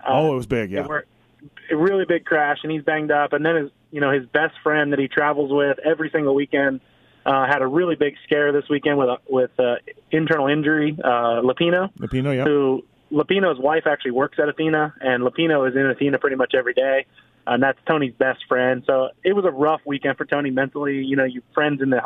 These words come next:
Speaker 1: uh, so people who don't know, Lapino had a heart issue. Um, like, it was pretty scary. Um, in Russia,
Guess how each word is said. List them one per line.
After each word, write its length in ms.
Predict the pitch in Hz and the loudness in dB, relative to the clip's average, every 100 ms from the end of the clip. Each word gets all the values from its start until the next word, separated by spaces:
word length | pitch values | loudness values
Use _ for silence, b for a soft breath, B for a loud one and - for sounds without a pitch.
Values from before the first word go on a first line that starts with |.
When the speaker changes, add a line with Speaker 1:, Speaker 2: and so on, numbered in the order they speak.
| - _ _ - | -6 _ _ -2
Speaker 1:
uh, 280 | 131 123 120 - | 0 2 0 -2
so 80 | |
people 220 | 131 170 147 | -2 0 2
who 60 | |
don't 160 | 139 135 | 0 2
know, 140 | 135 | 2
Lapino 380 | 123 - 170 139 | 0 0 0 2
had 120 | 127 | 0
a 60 | 110 | 0
heart 240 | - 139 | 0 0
issue. 340 | 120 - 120 113 B B B B | -2 -2 -2 -4 B B B B
Um, 240 | 131 120 | 0 2
like, 140 | 120 113 | 0 2
it 60 | |
was 120 | 160 - | 0 0
pretty 240 | 156 120 | -2 -4
scary. 440 | - 127 120 117 131 - | -2 0 0 -2 -6 -2
Um, 680 | 139 123 120 127 147 - - _ _ - | 0 2 2 0 -2 -4 -10 _ _ -6
in 200 | 160 156 | -2 0
Russia, 480 | 143 143 - 143 135 | 2 0 0 0 0